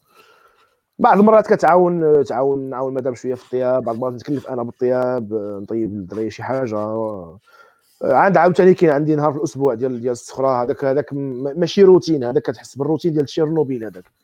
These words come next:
ملي كنخرج نمشي نسخر كنعاود نرجع. ولا عذاب يا صاحبي. كاين، كاين روتين قبل ما تخرج، الكمامه، الليغات، الجل، كلينكس، كاع داك الباكتو اللي خاص تهزو معاك، الورقه ديال القيد ضروري،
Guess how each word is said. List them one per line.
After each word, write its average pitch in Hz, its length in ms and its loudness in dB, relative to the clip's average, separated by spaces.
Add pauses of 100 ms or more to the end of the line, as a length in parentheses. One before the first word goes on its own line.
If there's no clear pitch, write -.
(160)
ملي 139 100 -10
كنخرج 123 180 -4
نمشي 117 260 -6
نسخر 139 300 -4
كنعاود 139 340 2
نرجع. 165 320 2 (760)
ولا 135 260 0
عذاب 127 520 -2
يا 113 140 -6
صاحبي. - 280 -16 (380)
كاين، 170 240 4
كاين 185 240 6
روتين 185 280 4
قبل 175 260 0
ما 180 80 6
تخرج، 269 440 4 (300)
الكمامه، 160 640 2 (100)
الليغات، 151 720 4 (520)
الجل، 190 680 2 (260)
كلينكس، 175 760 0 (360)
كاع 185 140 4
داك 185 180 0
الباكتو 185 380 -2
اللي 185 120 2
خاص 196 140 0
تهزو 170 280 -2
معاك، 170 500 -2 (440)
الورقه 180 280 0
ديال 175 180 2
القيد 190 380 2
ضروري، 175 520 2